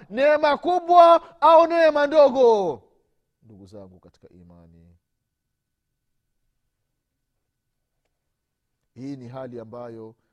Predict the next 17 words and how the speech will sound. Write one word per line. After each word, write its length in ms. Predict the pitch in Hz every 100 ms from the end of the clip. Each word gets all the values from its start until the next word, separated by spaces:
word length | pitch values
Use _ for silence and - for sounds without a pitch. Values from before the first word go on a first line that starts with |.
| _ _
aliifanya 600 | 113 110 107 131 123 113
mtume 280 | 101 101
wetu 200 | 107 107
Muhammadin 640 | 107 98 - 104 98 95 92
sallallahu 720 | _ 98 90 98 98 90 87
alaihi 260 | 87 92 92
wasallama, 640 | 90 101 95 92 92 90 _ _ _
akimshukuru 640 | _ 117 123 113 _ 131 120
Mwenyezi 440 | 113 110 110 87
Mungu 320 | 110 113 104
Subhanahu 560 | 101 107 98 _ 104 98
wa 60 | 95
Ta'ala 540 | 95 92 98 98 98 _ _ _ -
kutokana 520 | 151 160 196 196 196
na 120 | 185
neema 360 | 202 208 202 208
ambazo 760 | 190 208 214 175 226 196 123